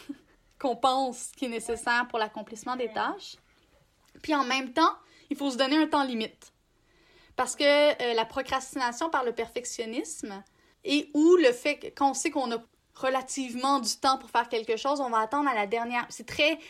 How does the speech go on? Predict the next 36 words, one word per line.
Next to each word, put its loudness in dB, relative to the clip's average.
naturel 2
pour -2
la 2
plupart 4
des -6
humains -6
de -4
faire -4
ça, -6
d'attendre -4
un -6
peu -4
à 2
la 2
dernière -2
minute. -6
Si 0
on, 0
on -4
est -4
réaliste, 0
on -4
double 0
le 8
temps 2
dont 0
on -6
a -4
besoin, -4
mais -2
on 0
veut -4
pas 4
dépasser 0
ce -4
temps-là -6